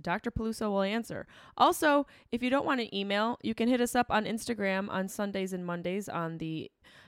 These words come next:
Instagram story. We put up a Doctor P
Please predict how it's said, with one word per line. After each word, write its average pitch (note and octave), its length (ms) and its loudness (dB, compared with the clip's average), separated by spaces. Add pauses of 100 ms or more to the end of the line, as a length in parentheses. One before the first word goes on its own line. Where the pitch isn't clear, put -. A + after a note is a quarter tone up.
(140)
Instagram F#3+ 580 -2
story. F3 680 -2 (320)
We E3+ 300 -4
put F3 200 -2
up E3 160 -6
a E3 40 -8
Doctor E3 360 -6
P F3+ 560 -8